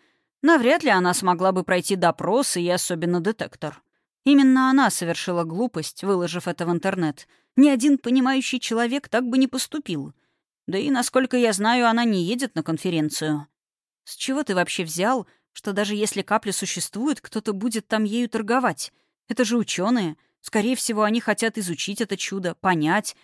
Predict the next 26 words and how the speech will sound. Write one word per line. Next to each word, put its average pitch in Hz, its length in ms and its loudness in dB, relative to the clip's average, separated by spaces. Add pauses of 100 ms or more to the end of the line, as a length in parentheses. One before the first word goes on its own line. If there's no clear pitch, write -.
(140)
и, 202 80 2
наконец, 202 440 0
воссоздать. 180 720 -2 (480)
А 196 320 4
не 214 180 4
отдали, 190 640 0
потому 247 280 2
что 254 180 -2
побоялись, 240 520 0
что - 280 -4
у 202 60 0
них 226 220 0
ее 185 140 -2
заберут. 175 540 -6 (300)
Может, 214 500 -2
и 233 80 2
не 196 140 4
будет 214 360 -2
никакого 180 500 -2
торга", — 160 460 -4 (380)
предположила 180 600 -2
Зина. 170 420 -4 (520)
"Будет", — 254 580 0 (360)
отозвался 190 580 0
дед 175 160 -4
спокойно. 160 640 -4